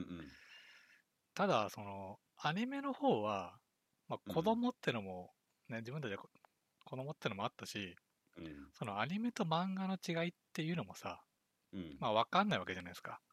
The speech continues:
Speaker 1: まあ、わかんないですよね。
Speaker 2: その、完全にさ、その、別の人たちが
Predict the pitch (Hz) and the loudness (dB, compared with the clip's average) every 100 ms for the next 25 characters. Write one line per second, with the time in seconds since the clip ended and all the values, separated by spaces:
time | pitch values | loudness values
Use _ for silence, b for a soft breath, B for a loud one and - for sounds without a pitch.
0 | _ _ _ _ _ _ _ _ _ 202 | _ _ _ _ _ _ _ _ _ -4
1 | 226 240 156 107 113 - 131 123 104 85 | 2 4 4 4 2 4 2 2 -2 -2
2 | 87 - 95 80 95 92 - 156 180 175 | -4 -4 -2 -2 -2 -4 0 2 2 4
3 | 190 175 - 113 92 - 104 92 87 - | 4 4 4 4 4 -4 -4 -6 -10 -16
4 | _ _ _ _ _ _ _ 120 113 180 | _ _ _ _ _ _ _ 2 4 4
5 | 180 175 165 - _ - 165 117 107 | 6 6 4 0 _ 0 4 4 0